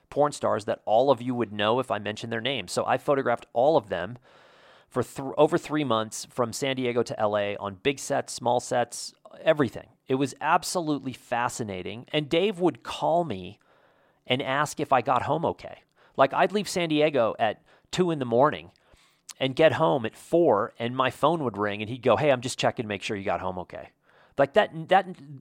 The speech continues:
literally never happened ever at any other time in my life with any other assignment.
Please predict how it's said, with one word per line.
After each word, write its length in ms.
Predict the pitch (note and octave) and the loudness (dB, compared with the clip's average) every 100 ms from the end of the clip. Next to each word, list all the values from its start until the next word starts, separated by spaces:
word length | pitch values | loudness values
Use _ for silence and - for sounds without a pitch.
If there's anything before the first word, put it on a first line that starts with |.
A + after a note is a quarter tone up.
| - D#3 | -14 -4
literally 560 | D3+ G#3 F#3+ C#3 C3 | 4 6 6 4 0
never 440 | C3 C3+ E3 F#3+ D3 | 0 2 4 4 0
happened 380 | C#3+ C3+ C3 - | -2 -4 -6 2
ever 320 | C#3 C#3+ C#3+ | 2 4 2
at 140 | A#2 - | 0 -4
any 280 | D3 E3+ D#3+ | -4 -2 0
other 180 | C#3 B2 | 2 0
time 260 | B2+ B2 | -4 -6
in 80 | A2+ | -2
my 100 | G#2+ | -2
life 300 | G#2 G#2 G#2 | 2 2 2
with 120 | A2 - | -6 -6
any 260 | A#2+ A#2+ A2 | -8 -4 -2
other 220 | G2+ F#2+ | -2 -4
assignment. 460 | - F2+ E2+ - | -6 -10 -12 -16